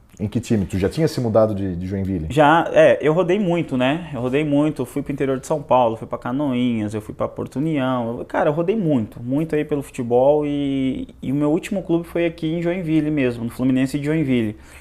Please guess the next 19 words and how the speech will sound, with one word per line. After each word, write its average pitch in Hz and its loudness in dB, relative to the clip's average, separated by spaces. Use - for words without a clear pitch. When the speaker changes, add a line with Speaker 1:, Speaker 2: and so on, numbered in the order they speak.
Speaker 2:
É, 110 -2
na 131 4
época, 131 2
o 117 2
Anísio, 117 -2
da 120 -4
Assessoritec 113 -6
aqui, 117 -4
Speaker 1:
Uhum. 113 2
Speaker 2:
né, 113 -2
uma, 107 -4
uma 101 -8
empresa 110 -2
de, 104 -6
de 113 -14
cursos - -10
técnicos, 113 0
enfim, 135 -4
né? 131 -4